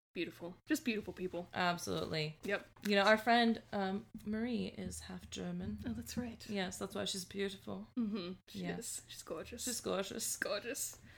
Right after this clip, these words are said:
Speaker 1: So yeah, this, so this tale starts then, that time. Um, so Hans' family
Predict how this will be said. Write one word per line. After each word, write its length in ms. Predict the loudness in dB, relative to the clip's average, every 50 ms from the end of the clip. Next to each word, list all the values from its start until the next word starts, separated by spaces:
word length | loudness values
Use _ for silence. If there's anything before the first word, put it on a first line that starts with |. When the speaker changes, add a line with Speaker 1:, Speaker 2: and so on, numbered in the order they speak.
| -18 -18 -18 -18 -12 0
Speaker 1:
So 120 | 8 10 12
yeah, 160 | 12 12 12
this, 160 | 10 8 4
so 100 | 4 4
this 180 | 4 4 2 6
tale 220 | 8 8 8 8
starts 380 | 6 2 2 4 4 4 2 2
then, 340 | 4 4 4 6 4 4 2 0 -14 -20 _ _ _ _ _ _ _ -6 -6 -2 0
that 160 | 0 0 0
time. 340 | 0 0 2 4 6 6 4 2 0 -8 2 6
Um, 400 | 8 10 10 10 10 8 6 4
so 160 | 6 6 6
Hans' 380 | 6 6 6 8 8 8 6 6
family 540 | 6 8 8 8 8 8 8 8 6 4